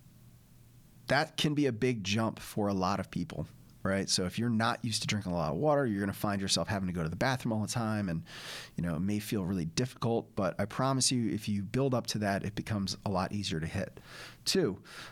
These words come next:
um, things like fruit juice and coffee and, <laughs> and alcohol do not count towards that water goal. Okay. So a lot of those, uh, especially caffeine and alcohol, can work to dehydrate you. So even though there's technically water in coffee and water in beer,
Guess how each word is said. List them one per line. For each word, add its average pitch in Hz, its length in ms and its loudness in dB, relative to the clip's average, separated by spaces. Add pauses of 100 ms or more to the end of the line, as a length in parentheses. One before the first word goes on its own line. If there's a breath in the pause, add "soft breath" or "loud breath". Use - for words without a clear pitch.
um, 98 380 2
things 165 320 2
like 127 220 2
fruit - 280 0
juice 123 500 2
and 95 160 0
coffee 120 720 0
and, 104 440 0
<laughs> - 20 -18
and 107 160 0
alcohol 117 500 2
do 104 140 -2
not 120 180 0
count 120 320 0
towards 95 280 -2
that 95 180 0
water 87 240 0
goal. - 260 -4 (340)
Okay. 87 340 0 (380 loud breath)
So 101 140 -2
a - 20 2
lot 120 180 4
of 123 60 0
those, 120 340 0
uh, 101 320 4
especially 135 400 0
caffeine 117 460 0
and 98 80 2
alcohol, 147 520 0
can 104 200 0
work 101 180 -2
to - 100 -4
dehydrate 101 560 0
you. 156 200 0 (180)
So 95 300 2
even 147 200 2
though 147 160 2
there's 120 380 0
technically 120 440 0
water 95 420 2
in 104 180 0
coffee 104 500 0
and 95 140 -2 (100)
water 95 300 2
in 101 240 0
beer, 104 380 0